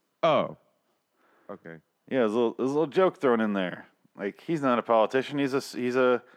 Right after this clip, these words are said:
Speaker 2: he's a soldier.
Speaker 1: I get
Speaker 2: Ha,
Speaker 1: him
Speaker 2: ha, ha.
Speaker 1: screwed up with Lee when I hear him.
Speaker 2: Yeah, Lee. <laughs>
Speaker 1: They do look the same.
Speaker 2: <clears throat> I, I guess. Lee's a lot taller and skinnier.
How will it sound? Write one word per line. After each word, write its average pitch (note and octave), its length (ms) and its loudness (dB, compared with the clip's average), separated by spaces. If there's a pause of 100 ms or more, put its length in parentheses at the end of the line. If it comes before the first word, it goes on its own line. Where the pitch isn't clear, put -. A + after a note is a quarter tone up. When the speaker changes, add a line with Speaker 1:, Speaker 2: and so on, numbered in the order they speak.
(420)
Speaker 2:
he's B2+ 120 -4
a D3+ 60 -2
soldier. C#3+ 580 4
Speaker 1:
I - 40 -6
get C3+ 200 0
Speaker 2:
Ha, C#3 80 4
Speaker 1:
him C3+ 80 2
Speaker 2:
ha, D3 120 4
ha. D3 140 2
Speaker 1:
screwed B2+ 160 0
up G#2 160 -4
with G2 200 -10
Lee F2+ 220 -2
when E2+ 160 -4
I E2+ 60 -6
hear E2+ 180 -6
him. E2 160 -8 (240)
Speaker 2:
Yeah, G2 460 0
Lee. C3 720 0 (340)
<laughs> A2+ 60 -10 (1000)
Speaker 1:
They C3+ 100 -4
do D#3+ 120 4
look C#3 140 2
the F2 60 -4
same. E2+ 400 -4 (220)
Speaker 2:
<clears throat> - 220 -20
I, E3+ 280 -2 (580)
I - 500 -10
guess. F#2 440 0 (760)
Lee's G#2 240 -2
a F#2+ 80 -6
lot F#2 240 0
taller F#2 320 2
and E2+ 100 -6
skinnier. F#2+ 460 -4